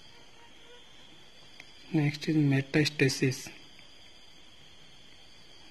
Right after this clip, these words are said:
Metastasis.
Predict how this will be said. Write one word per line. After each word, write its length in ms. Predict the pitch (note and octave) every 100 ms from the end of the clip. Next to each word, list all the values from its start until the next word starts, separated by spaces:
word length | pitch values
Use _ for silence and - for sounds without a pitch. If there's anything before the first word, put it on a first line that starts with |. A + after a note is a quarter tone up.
| - - - - - - - - - - - - - - - - -
Metastasis. 1200 | E3 C#3 C3+ - D3+ C#3 - C#3 C3+ - C#3 -